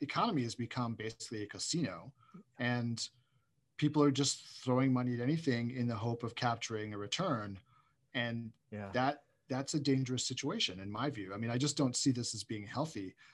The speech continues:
Speaker 1: I
Speaker 2: No.
Speaker 1: think, you know, people, people who are, you know, talking about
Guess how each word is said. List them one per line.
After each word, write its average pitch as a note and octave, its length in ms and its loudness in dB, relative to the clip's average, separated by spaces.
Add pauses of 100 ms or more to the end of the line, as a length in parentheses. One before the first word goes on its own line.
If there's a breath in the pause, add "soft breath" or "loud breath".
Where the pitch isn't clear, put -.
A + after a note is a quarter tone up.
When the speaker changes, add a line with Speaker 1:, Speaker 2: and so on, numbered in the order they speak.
(120)
Speaker 1:
I - 20 -2
Speaker 2:
No. G2+ 80 -2
Speaker 1:
think, F3+ 120 -4
you D#3+ 40 4
know, C3+ 60 4
people, F3 440 -2 (360 soft breath)
people A3+ 220 0
who E3 180 4
are, C3+ 300 6 (500)
you C#3 80 2
know, A#2+ 200 -2 (240)
talking C#3+ 400 0
about A#2 360 0